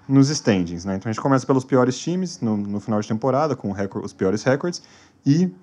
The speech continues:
chega até o time que ficou na beira de chegar nos playoffs, de conseguir ir aos playoffs. Então,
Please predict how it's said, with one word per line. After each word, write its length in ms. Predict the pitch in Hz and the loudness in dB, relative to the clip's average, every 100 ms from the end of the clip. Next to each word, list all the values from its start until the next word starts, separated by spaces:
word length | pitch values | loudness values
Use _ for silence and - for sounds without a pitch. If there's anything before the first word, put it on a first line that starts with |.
| _ - | _ -10
chega 360 | - 147 143 | 0 2 4
até 360 | 139 131 135 139 139 | 2 4 2 2 -2
o 120 | 127 | -2
time 320 | - 131 135 | 0 2 2
que 100 | 131 | 0
ficou 220 | - 123 | 0 2
na 120 | 120 | 2
beira 460 | 107 110 131 120 117 - | 2 6 6 6 2 -6
de 260 | 101 104 | -4 -2
chegar 460 | 92 113 92 101 101 | -2 -4 2 4 4
nos 140 | 95 | 0
playoffs, 340 | - 90 95 - | -2 0 2 0
de 80 | 90 | -6
conseguir 460 | 92 90 92 104 | -8 -6 -2 0
ir 40 | 95 | 0
aos 140 | 92 | -2
playoffs. 480 | - 87 92 120 - - - - - | -4 -2 0 -2 -8 -20 -20 -18 -4
Então, 360 | 120 131 156 | 2 4 2